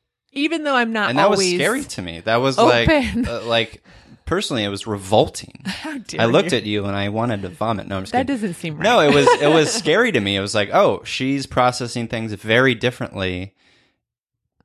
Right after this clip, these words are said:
Speaker 2: And not necessarily there's bad or good, but, like, you know, clearly it was different. And so it was, it was,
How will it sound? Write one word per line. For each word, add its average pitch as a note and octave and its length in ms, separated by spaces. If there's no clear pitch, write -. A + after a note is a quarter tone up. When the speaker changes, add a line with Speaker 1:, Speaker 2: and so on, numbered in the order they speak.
Speaker 2:
And A2+ 560
not C#3+ 200
necessarily C3 520
there's A2 300
bad G#2+ 380
or G2 100
good, C3+ 320
but, G2+ 140
like, G2 540
you A#2 120
know, F#2+ 420
clearly D3 420
it A2+ 40
was G#2+ 160
different. A#2+ 480
And G#2 160
so G#2+ 180
it G#2 100
was, G2 540
it G2+ 160
was, F#2+ 680